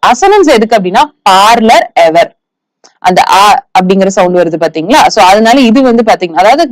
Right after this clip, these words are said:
வவ்வல் சவுண்ட் வந்து நெய்பரிங் வேர்ட்ஸ்ல வந்து பாத்தீங்கன்னா வவ்வல் சவுண்ட் வந்து சேமா வந்துச்சு அப்படின்னா நம்ம அதை அசனன்ஸ் அப்படின்னு சொல்லி சொல்லுவோம். ஓகேவா? So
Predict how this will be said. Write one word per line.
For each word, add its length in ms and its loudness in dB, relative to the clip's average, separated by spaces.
வவ்வல் 500 2
சவுண்ட் 240 2
வந்து 260 0
நெய்பரிங் 500 0
வேர்ட்ஸ்ல 300 -2
வந்து 200 -6
பாத்தீங்கன்னா 440 -4
வவ்வல் 400 0
சவுண்ட் 220 0
வந்து 200 -6
சேமா 300 -2
வந்துச்சு 340 -4
அப்படின்னா 380 -2
நம்ம 260 2
அதை 120 2
அசனன்ஸ் 480 0
அப்படின்னு 300 -6
சொல்லி 120 -6
சொல்லுவோம். 340 -12
ஓகேவா? 340 0
So 140 -2